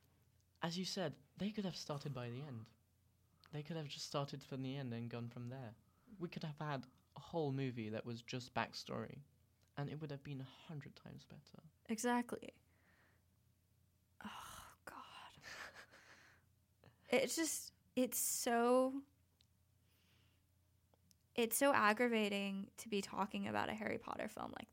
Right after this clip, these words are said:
Speaker 2: this.
Speaker 1: Yes. 'Cause I'm obviously a huge fan of the whole franchise.
Speaker 2: Same.
Speaker 1: And the last, I didn't like the last one. And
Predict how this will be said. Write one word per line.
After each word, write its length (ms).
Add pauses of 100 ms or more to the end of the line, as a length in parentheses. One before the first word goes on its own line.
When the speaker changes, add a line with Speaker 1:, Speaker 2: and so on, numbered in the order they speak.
Speaker 2:
this. 260 (280)
Speaker 1:
Yes. 480 (640)
'Cause 220
I'm 340 (380)
obviously 760 (760)
a 100 (220)
huge 720
fan 260
of 120
the 60
whole 200
franchise. 840 (160)
Speaker 2:
Same. 560 (540)
Speaker 1:
And 320 (560)
the 80
last, 400
I 80
didn't 260
like 200
the 60
last 340
one. 240 (800)
And 240